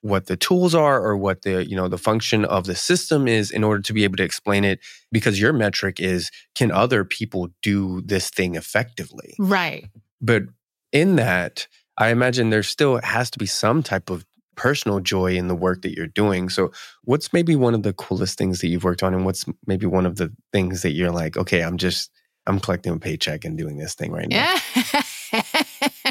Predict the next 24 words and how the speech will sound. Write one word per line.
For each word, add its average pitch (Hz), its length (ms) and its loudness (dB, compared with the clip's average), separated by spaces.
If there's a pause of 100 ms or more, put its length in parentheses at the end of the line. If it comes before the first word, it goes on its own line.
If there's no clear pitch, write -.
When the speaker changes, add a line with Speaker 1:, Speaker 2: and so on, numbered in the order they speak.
(380)
Speaker 2:
Well, 233 280 0
f-, - 380 -10
before 294 280 2
I 370 120 2
answer 226 400 0
that, 160 300 0
I, 185 360 -2
I'm 190 240 -2
gonna 202 220 2
say 170 340 0
that 156 380 -2
I'm 175 100 -4
gonna 160 240 -6 (260)
duck - 320 -2
back 160 220 0 (100)
to, 165 400 -6 (120)
to 165 120 -6
touch 180 260 -4
on 160 180 -2
something 170 380 -4
that 160 100 -6
you - 80 -6
mentioned 160 400 -2
about 151 380 -2